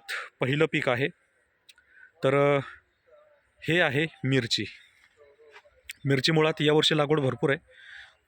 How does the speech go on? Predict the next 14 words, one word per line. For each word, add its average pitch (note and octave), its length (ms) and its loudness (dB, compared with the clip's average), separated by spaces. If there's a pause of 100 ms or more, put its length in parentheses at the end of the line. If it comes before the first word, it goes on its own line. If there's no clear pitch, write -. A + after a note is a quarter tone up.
<clears throat> - 400 -4
खूप G#3 180 0
जास्त F3 260 0
लागवड A2 260 -2
आहे. F2 80 -4 (720)
पण F#3 180 2 (480)
मिरचीचा D3+ 420 2
एक F3+ 60 0 (100)
प्लस E3 200 0
पॉइंट E3+ 280 0
असा C#3 220 0
असतो D#3+ 280 -4
की E3 200 -2
मिरचीला D#3 680 0